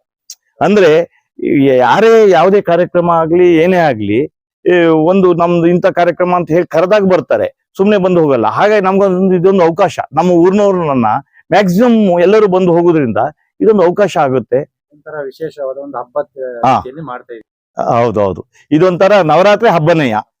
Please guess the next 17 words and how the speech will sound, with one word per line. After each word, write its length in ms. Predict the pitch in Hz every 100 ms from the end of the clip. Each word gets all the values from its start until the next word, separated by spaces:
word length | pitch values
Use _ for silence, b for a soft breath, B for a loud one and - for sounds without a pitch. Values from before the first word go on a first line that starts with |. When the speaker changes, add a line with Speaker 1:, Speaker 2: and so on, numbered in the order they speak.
| -
Speaker 1:
ಗೊಂಬೆಗಳ 380 | 131 190 214 196
ಹಬ್ಬ. 200 | 147 107
Speaker 2:
ಗೊಂಬೆಗಳ 600 | - _ _ - 120 120
ಹಬ್ಬ. 120 | _
Speaker 1:
ಆ, 280 | - - 107 90 B 135 -
ಹಾಗಾಗಿ 500 | 131 185 185 156 160 B 127 -
ನಮ್ಗಂತೂ 500 | 156 170 190 185 202
ಇದೊಂದು 720 | 180 202 214 190 185 185 220
ನಮ್ಮ 260 | 185 202 220
ಊರಲ್ಲಿ 440 | 214 214 196 165
ಇದೊಂದು 320 | 170 190 202
ಅವಕಾಶ 280 | 190 196 233 196
ಸಿಕ್ಬಿಡ್ತು. 420 | 175 180 165 147 151
ಇದೊಂದು 240 | 180 185
ಪುಣ್ಯ 360 | - 185 185 123
ಇದು. 180 | 98 - _ _ _ _ -
ಯಾಕೆಂದ್ರೆ 500 | 113 143 143 127